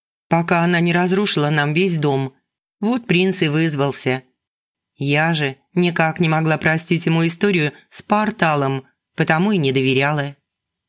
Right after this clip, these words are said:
Понимала, что мстить смысла нет. Он, как и его соплеменники, и так уже наказан вселенским обломом.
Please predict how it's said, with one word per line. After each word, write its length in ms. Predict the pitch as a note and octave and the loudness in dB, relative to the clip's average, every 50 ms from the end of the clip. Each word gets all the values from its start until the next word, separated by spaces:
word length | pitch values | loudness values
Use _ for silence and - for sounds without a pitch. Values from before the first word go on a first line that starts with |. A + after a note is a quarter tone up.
| _ _ _ - | _ _ _ -2
Понимала, 580 | C#3+ D#3 D#3 D3 D3 D3 D3+ D#3 D3 C3+ C3 C3 - | 0 0 0 2 2 0 0 0 0 -2 -4 -6 -10
что 260 | - - - - E3 | -12 -6 -2 0 0
мстить 440 | E3 E3+ E3 E3+ - - E3 D#3+ - | 2 0 0 -2 -2 -2 -2 -2 0
смысла 440 | - F3+ E3+ E3 D#3+ D#3 - D#3 D#3 | 0 0 0 0 0 0 0 0 0
нет. 300 | F3 G3 F#3+ C#3+ B2+ - - _ _ _ _ _ _ _ _ _ | 2 2 0 0 -2 -6 -10 _ _ _ _ _ _ _ _ _
Он, 240 | - E3+ F3 F#3 F#3 | 0 2 2 2 2
как 240 | F3+ - F3 E3+ E3+ | 0 0 -2 0 0
и 60 | F3+ | 0
его 180 | F3 E3+ F3 F3 | 0 2 0 0
соплеменники, 880 | E3+ - E3+ F3+ F3+ E3+ F3 F3 F3 F3+ F3+ F3 E3+ - F3 E3 E3+ - _ _ | 0 -2 0 0 0 2 2 2 2 2 0 -2 0 -2 -4 -4 -4 -10 _ _
и 140 | - F3+ F3+ | -2 -2 0
так 320 | F3 - D#3 D#3+ E3 E3+ | 0 -2 -2 -2 0 0
уже 180 | E3 D3 D#3 D3 | 0 0 0 0
наказан 680 | D#3 D#3 D#3+ E3 E3 D#3+ D3 C#3+ C3 C#3 C#3 C#3 C3+ - _ _ _ _ _ _ _ | 0 0 0 0 0 -2 -2 0 -2 -2 -2 -4 -4 -8 _ _ _ _ _ _ _
вселенским 760 | - - - - E3 E3 D#3+ D3 D3+ D3+ - - E3 D#3 D#3+ | -12 -6 -2 0 0 2 2 0 0 -2 -2 -2 0 0 2
обломом. 640 | E3 E3+ E3 F3+ F3 E3+ D3+ C#3+ C#3 B2+ C3+ C3 C3 | 2 2 2 2 0 0 0 0 0 -2 -2 -4 -8